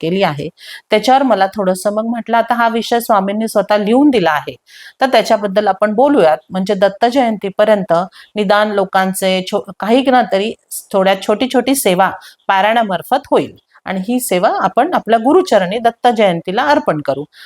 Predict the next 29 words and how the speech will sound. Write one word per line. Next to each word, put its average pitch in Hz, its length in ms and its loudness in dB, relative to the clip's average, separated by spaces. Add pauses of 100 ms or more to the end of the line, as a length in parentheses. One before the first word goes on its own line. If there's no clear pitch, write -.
(120)
अशा 196 240 0
ह्याने 226 220 0
आजचा 190 380 -2
हा 196 160 0
आपण 214 440 -2
विषय, 196 320 -2 (540)
अ, 185 140 4
समजून 190 420 0
घेऊयात. 135 280 -10 (300)
आता 208 640 2 (580)
पारायण 190 340 2
म्हणजे 196 340 -6 (100)
काय? 143 140 -2 (880)
तर 226 40 0
पारायण 202 440 0
म्हणजे 254 380 -4
काय 165 200 -4
असतं? 160 220 -14
तर 196 120 -14
एखाद्या 202 340 -4 (100)
ग्रंथाचे, 175 720 -4
एखाद्या 180 420 -2
प्रासादिक 165 580 -2 (120)
किंवा 202 140 0
धार्मिक 190 480 0
ग्रंथाचे 147 520 -6 (400)
किंवा 247 220 2
आध्यात्मिक 220 720 0
ग्रंथाचे 156 640 -4